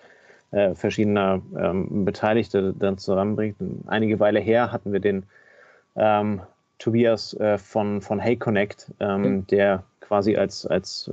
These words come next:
Speaker 1: ja, als, als, als, naja, Spin-off, äh, Spin-off von Fiege ist es nicht, aber er gehört mit zu Fiege. Ähm,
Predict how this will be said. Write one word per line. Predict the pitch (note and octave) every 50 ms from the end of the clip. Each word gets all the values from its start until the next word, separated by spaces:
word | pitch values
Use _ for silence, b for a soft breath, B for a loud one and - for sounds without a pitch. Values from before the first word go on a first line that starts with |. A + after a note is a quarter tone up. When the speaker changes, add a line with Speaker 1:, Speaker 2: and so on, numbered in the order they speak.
| - - -
Speaker 1:
ja, | F2 F#2 E2+ F#2 F#2 -
als, | - - - - - -
als, | - G1+ - -
als, | G2 G2 F#2+ - - -
naja, | - - G2 G2 F#2+ F#2+
Spin-off, | - - - C3 B2+ A#2 - G#2+ - - -
äh, | - G#2+ F#2 F#2 G2 - - - - -
Spin-off | - - B2+ A#2 A2 G#2 -
von | A#2 G#2
Fiege | G2+ - C3 B2 A2 A2+
ist | G2+ F#2+
es | G2 F#2 F#2
nicht, | B2 C3 B2 - - F#2
aber | F#2 F#2+ F#2 F#2 F#2+ - -
er | - - G2+ G2+
gehört | - G2+ G#2 A2+ A#2 A2+
mit | - A2+ G#2+ -
zu | - G#2
Fiege. | - - A2 G2 G#2 G2 G2+ b b b b b b b b b b _ _ -
Ähm, | G2+ G2+ G2+ G2+ G2+ G2+ F2+